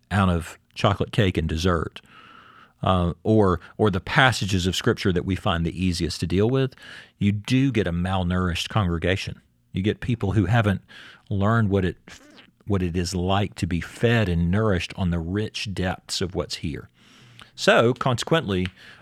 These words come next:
I anticipate as a pastor, and I think the congregants can optimistically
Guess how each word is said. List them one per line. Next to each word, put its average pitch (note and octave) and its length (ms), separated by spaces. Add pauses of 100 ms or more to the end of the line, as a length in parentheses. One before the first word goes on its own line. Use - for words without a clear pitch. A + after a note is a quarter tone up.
(180)
I C3+ 180
anticipate G2 640
as F2 120
a E2+ 40
pastor, B2 560
and F#2 100
I F#2 60
think - 300 (180)
the G#2 80
congregants G#2 760 (240)
can F#2+ 180
optimistically A2 800